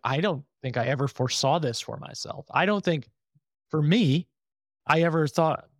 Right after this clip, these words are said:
more than I would just get my master's and be a therapist. That, that was, that was it. That was the end point. And now I'm like, "Ooh, I'm getting ready to host my retreat in Ireland for, for entrepreneurs, and then Spain, and then Portugal. And I've got some cool stuff for twenty twenty-four that I can't talk about yet."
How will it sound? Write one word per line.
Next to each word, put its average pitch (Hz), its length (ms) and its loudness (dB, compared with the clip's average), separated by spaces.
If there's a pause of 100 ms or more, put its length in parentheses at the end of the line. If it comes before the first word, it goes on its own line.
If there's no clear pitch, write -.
more 165 260 4
than 147 180 2
I 135 100 2
would 131 160 2
just 131 180 -2
get 139 140 -2
my 127 120 0
master's 117 480 -2
and 117 80 -6
be 120 80 -4
a 117 40 -4
therapist. 131 600 -6
That, 120 240 -4
that 131 140 -4
was, 120 180 -6 (100)
that 127 100 -2
was 127 140 -4
it. 180 220 -2
That 127 80 0
was 131 100 -4
the 139 100 0
end 160 140 0
point. 110 240 -4 (540)
And 160 140 -2
now 180 260 0
I'm 135 100 -2
like, 113 260 -4 (500)
"Ooh, 147 160 2
I'm 110 120 -2
getting 123 260 -2
ready 123 200 0
to 113 80 0
host 123 280 -2
my 110 160 -2
retreat - 420 -6
in - 160 -10
Ireland 151 500 0
for, 143 120 -2 (220)
for 151 160 -2
entrepreneurs, 147 800 0
and 107 80 -10
then - 140 -10
Spain, 156 560 0
and 110 120 0
then 107 200 -6
Portugal. 151 760 2 (380)
And 113 320 -4
I've 113 80 -10
got 110 180 -6
some 113 140 -8
cool 120 180 0
stuff - 300 -4
for 113 100 -6
twenty 113 260 -8
twenty-four 151 600 -2
that 120 120 0
I - 60 -2
can't - 240 -10
talk 160 220 0
about 143 300 2
yet." 147 280 0